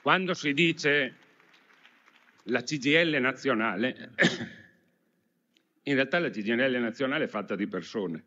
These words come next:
e in molti casi le cose funzionano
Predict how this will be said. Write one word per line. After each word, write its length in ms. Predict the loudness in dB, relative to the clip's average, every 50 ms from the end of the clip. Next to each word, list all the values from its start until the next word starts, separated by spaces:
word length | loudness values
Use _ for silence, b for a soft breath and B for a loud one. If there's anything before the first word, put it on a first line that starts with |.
| _ _ _ _ _ _ _ _ _ _ _ _ _ _ _ _ _ _ _
e 540 | -4 0 0 2 2 2 2 0 -2 -4 -8 -12 -18 -16
in 200 | -6 -2 0 2
molti 340 | 2 2 2 0 0 -2 -2
casi 580 | 0 0 0 0 0 -2 -4 -4 -2 -2 -2 -2
le 180 | -2 -2 -2 -2
cose 380 | -2 0 0 0 0 0 -2 -4
funzionano 1200 | -2 0 0 0 0 0 0 2 2 2 0 0 -2 -2 -2 -2 -2 -4 -4 -6 -8 -12 -20 _